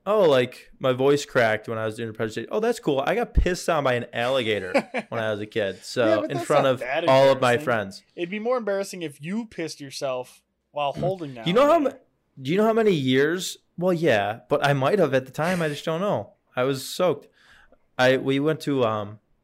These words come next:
Speaker 1: I, I took shit for that for so many years. We went to Florida once and there was, like, an alligator thing. 'Cause in Florida, they just have, I feel like in Florida, they've just tamed alligators at this point. They
Speaker 2: I
Speaker 1: just
Speaker 2: mean,
Speaker 1: haven't
Speaker 2: yeah,
Speaker 1: figured
Speaker 2: are
Speaker 1: out.
Speaker 2: alligators anywhere else besides Florida?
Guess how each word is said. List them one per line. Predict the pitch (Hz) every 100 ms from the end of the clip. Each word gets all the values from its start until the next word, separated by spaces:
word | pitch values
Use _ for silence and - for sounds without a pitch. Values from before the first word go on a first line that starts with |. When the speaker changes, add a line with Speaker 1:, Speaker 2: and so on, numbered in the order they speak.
| _ _ _ _ _ _ _ _ -
Speaker 1:
I, | 139 147 147
I |
took | 147 - - 156
shit | - 147 143
for | 131
that | 113 107 -
for | - 127
so | - 131
many | 131
years. | 123 113 110
We | 123
went | 131
to | 127
Florida | - 117 117
once | 110 104
and | 117
there |
was, | 104
like, | 101 101
an |
alligator | 101 98 101 98 104
thing. | - 110 113
'Cause | - 117
in | 113
Florida, | - 107 101
they | 98
just | 98 - -
have, | 113 101
I | - _ _ - -
feel | 226
like | 226
in |
Florida, | 139 120 123 120
they've | 113 107
just | 110 - -
tamed | 110 107 107
alligators | 101 104 110 113 120 -
at | 127
this | 127
point. | - 127 131 _ _
They |
Speaker 2:
I | 214
Speaker 1:
just | 214
Speaker 2:
mean, | -
Speaker 1:
haven't | 170
Speaker 2:
yeah, | -
Speaker 1:
figured | 175 190
Speaker 2:
are | 202
Speaker 1:
out. |
Speaker 2:
alligators | 180 233 294 311 254
anywhere | 220 202 190 156
else | 160 -
besides | 135 - 120 120 147
Florida? | - 180 202 240